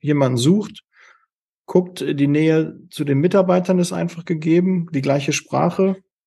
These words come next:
Äh, die Anforderungen, ne, haben wir noch gar nicht so drüber gesprochen. Natürlich auch die,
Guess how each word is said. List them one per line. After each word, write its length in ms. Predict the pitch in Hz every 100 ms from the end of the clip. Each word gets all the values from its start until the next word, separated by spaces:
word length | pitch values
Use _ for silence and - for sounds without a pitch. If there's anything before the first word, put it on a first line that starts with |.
| _ _ _ _
Äh, 240 | 151 143 135
die 120 | 143
Anforderungen, 720 | 165 233 - 165 139 123 117
ne, 100 | 143
haben 140 | 147
wir 40 | 151
noch 140 | 139
gar 140 | 139 151
nicht 120 | 160
so 100 | 160
drüber 220 | 160 160
gesprochen. 460 | 147 - 156 180 170
Natürlich 440 | 143 175 165 170
auch 200 | - 135
die, 400 | - 147 139 139